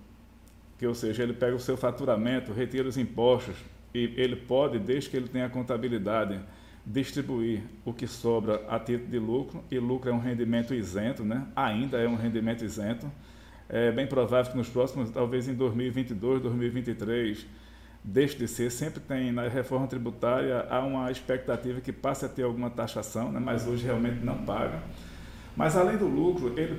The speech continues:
pode ter também o prolabore. Então, eu diria que, se, pra, é fim de aposentadoria, se ele quiser ter também a parte previdenciária,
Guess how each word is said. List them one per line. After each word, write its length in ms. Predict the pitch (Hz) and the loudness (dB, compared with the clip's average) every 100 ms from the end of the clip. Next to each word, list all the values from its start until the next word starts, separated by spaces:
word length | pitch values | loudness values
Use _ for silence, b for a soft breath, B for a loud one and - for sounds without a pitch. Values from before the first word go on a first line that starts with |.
| - | 0
pode 240 | 156 160 | 2 2
ter 240 | - 151 | 0 0
também 240 | 151 139 143 | 0 0 -2
o 40 | |
prolabore. 680 | 147 156 165 170 123 110 98 95 - - B B B B B B | 0 2 2 4 4 4 2 -2 -10 -14 B B B B B B
Então, 340 | - 120 143 160 | -6 0 2 2
eu 20 | |
diria 300 | 156 139 147 | 2 0 0
que, 420 | 151 143 135 131 | -2 0 0 0
se, 180 | 123 - - | -2 -10 -6
pra, 260 | 151 165 - | 0 0 0
é 120 | - 160 | 0 -2
fim 300 | - 160 147 | -2 -4 0
de 100 | 151 | 0
aposentadoria, 960 | 180 147 139 127 127 120 113 104 127 | 0 -2 -2 2 2 2 0 0 -2
se 160 | 123 135 | -2 -2
ele 140 | 127 | -2
quiser 260 | 131 117 120 | -4 0 0
ter 160 | 123 | 0
também 240 | 120 117 120 | -2 0 0
a 60 | |
parte 320 | 117 117 - | 0 -2 -2
previdenciária, 880 | - 120 117 117 117 104 127 131 113 | -2 -2 0 -2 0 0 2 2 -2